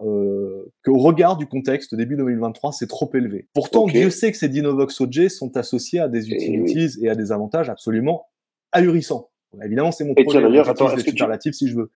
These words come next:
Speaker 2: Eh ben, re-, euh, reviens
Speaker 1: Parce
Speaker 2: sur
Speaker 1: que,
Speaker 2: ces points-là,
Speaker 1: voilà.
Speaker 2: parce que ça, ça me, ça me
Speaker 1: Par-, parmi les avantages, donc déjà, d'y tenir un Dinovox O J, ça sera ac-, avoir accès à un free mint de Fa Apu. Donc vous avez un Dinovox O J,
Speaker 2: Ah.
Speaker 1: bah, quand on va minter les Dinovo-, les,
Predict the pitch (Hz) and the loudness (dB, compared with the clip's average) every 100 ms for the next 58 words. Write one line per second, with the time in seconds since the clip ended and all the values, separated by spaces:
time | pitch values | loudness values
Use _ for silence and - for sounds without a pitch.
0 | - 110 113 104 139 135 117 104 98 110 | -2 2 4 6 6 6 4 2 0 -4
1 | 123 110 170 - 117 120 - 113 170 113 | -4 -2 -2 -2 -4 -4 -2 -2 -2 -2
2 | 120 110 - 117 - 101 98 101 104 104 | -2 -2 -4 -8 -4 -4 -4 -4 -4 0
3 | 123 127 - 135 160 196 135 139 143 143 | 0 -2 -2 0 2 2 2 0 0 0
4 | 110 104 104 95 120 185 123 104 147 127 | -2 -4 -8 -2 0 0 -2 -6 -4 -4
5 | 110 101 117 123 139 139 120 - 127 113 | -4 -4 -2 0 0 -2 -6 -2 -2 0
6 | 151 190 185 - 117 - 165 131 110 117 | 0 0 0 -6 -6 -2 -2 -2 -4 -2
7 | 117 120 113 - 190 - 117 - - 190 | -2 -2 -2 0 0 0 -4 -4 0 2
8 | 156 196 - - 123 160 156 147 123 104 | 2 -2 -4 -6 -2 -2 -2 -4 -8 -6
9 | 104 104 131 156 143 143 135 135 120 131 | -4 -2 0 0 0 0 -2 -2 -2 0
10 | 175 202 196 95 - 104 185 185 156 156 | 0 2 2 2 0 -2 2 2 2 2
11 | 170 165 170 131 117 127 123 131 131 123 | 0 2 2 2 0 -2 -2 0 2 2
12 | 113 | 0